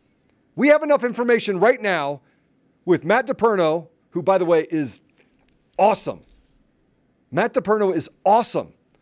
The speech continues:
He is tirelessly going after all of the data. The information he has is, and he's running for the attorney general up in, in Michigan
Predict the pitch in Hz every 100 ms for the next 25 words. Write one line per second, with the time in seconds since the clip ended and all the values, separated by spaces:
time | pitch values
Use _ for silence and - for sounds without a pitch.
0 | _ _ _ _ - 107 - - 196 226
1 | 226 - 208 147 185 190 185 170 208 -
2 | 160 156 165 196 208 185 220 185 123 -
3 | - 208 220 196 240 240 185 175 151 226
4 | 220 156 135 - _ - 165 143 262 214
5 | 208 190 - 240 220 208 247 214 190 208
6 | 196 190 180 202 285 214 190